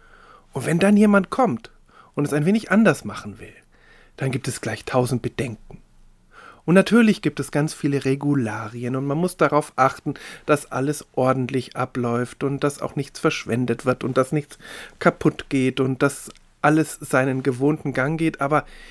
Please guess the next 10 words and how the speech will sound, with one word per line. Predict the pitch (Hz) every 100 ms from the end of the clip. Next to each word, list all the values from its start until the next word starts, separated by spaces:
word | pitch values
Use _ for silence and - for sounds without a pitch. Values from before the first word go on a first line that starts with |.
| - -
wann | 123 208 233
kommt | 156 190 -
jemand | 160 190 226 - _ - -
und | - 143 131
reißt | 110 170 - -
einfach | 135 139 170 -
mal | 117 117
das | 110 -
Dach | 104 - -
auf | 156 185